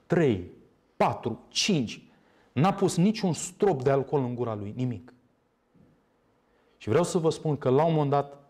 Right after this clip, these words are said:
îmi spune, „Frate Andrei, știți, ar trebui să plec până acasă.” Dar eu înțelegeam deja. Tremura.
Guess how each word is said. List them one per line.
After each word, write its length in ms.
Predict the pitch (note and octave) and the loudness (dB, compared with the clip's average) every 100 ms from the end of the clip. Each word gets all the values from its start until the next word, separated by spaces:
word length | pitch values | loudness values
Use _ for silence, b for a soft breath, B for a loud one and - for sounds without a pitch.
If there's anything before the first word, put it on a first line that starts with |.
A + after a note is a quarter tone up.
| b b | b b
îmi 120 | B2 | -10
spune, 200 | G#2+ C3+ | -4 -2
„Frate 500 | A#2+ - E3+ - C#3 | -2 -2 -2 0 0
Andrei, 420 | C3+ B2+ C3 C3 A2+ | 0 -4 -6 -6 -6
știți, 420 | - E3+ D3 C#3 | -8 -6 -6 -4
ar 100 | B2+ | -4
trebui 260 | D#3 D3+ | -2 -4
să 160 | D3 C3+ | -4 -6
plec 300 | - C#3+ B2+ | -2 -2 -2
până 200 | - A2+ | -6 -8
acasă.” 440 | A2 A#2 G#2+ - A2 | -6 -6 -8 -8 -20
Dar 120 | - | -16
eu 160 | A#2 C3 | -4 -4
înțelegeam 600 | B2 - A#2+ A#2 C3+ A2 | -4 -4 -6 -4 -4 -4
deja. 320 | F#2+ F#2 F#2+ _ _ _ _ _ _ _ _ _ _ _ _ - | -10 -14 -20 _ _ _ _ _ _ _ _ _ _ _ _ -4
Tremura. 480 | C#3 C3 C3+ B2 | 0 0 -2 -6